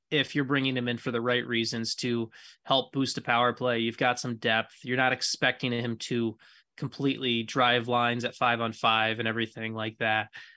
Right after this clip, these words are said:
um, especially coming off that hip surgery. We've seen, obviously, Dallas fans have seen up close how long it takes for guys to come off that hip surgery. I mean, it felt like for a time, like, almost every single guy in the Stars lineup had had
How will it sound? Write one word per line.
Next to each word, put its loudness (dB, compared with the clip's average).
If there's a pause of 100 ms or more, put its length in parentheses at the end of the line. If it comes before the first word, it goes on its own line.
(180)
um, 0 (140)
especially -2
coming -2
off -6
that -6
hip -6
surgery. -6
We've -2
seen, -2
obviously, -4
Dallas 0 (600)
fans 0
have -8
seen -2
up -6
close 0
how 0
long 2
it -4
takes -2
for -4
guys 0
to -12
come -4
off -6
that -10
hip -4
surgery. -10
I -14
mean, -14
it -20
felt -4
like -6 (220)
for -12
a -6
time, 0
like, -6
almost -6
every 0
single -2
guy 0
in -4
the -6
Stars -4
lineup -4
had -2
had -4